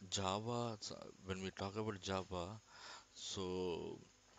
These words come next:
Oracle Java, we see multiple pages, sorry, next, multiple screens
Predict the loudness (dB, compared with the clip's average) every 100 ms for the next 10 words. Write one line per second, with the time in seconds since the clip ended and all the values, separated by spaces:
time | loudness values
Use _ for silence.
0 | -20 -20 -6 -6 -6 -20 -20 -20 -20 -20
1 | -20 -20 -20 -20 -20 -20 -16 -14 -8 0
2 | 2 4 2 2 0 0 0 -2 -6 -14
3 | -6 -4 -2 -2 0 0 0 -2 -4 -2
4 | 0 0 0 -4 0 0 0 -4 6 6
5 | 6 4 0 0 -2 0 0 -2 -4 -4
6 | -2 0 0 -2 -10 -4 -4 -4 0 0
7 | 2 0 2 2 4 4 4 2 0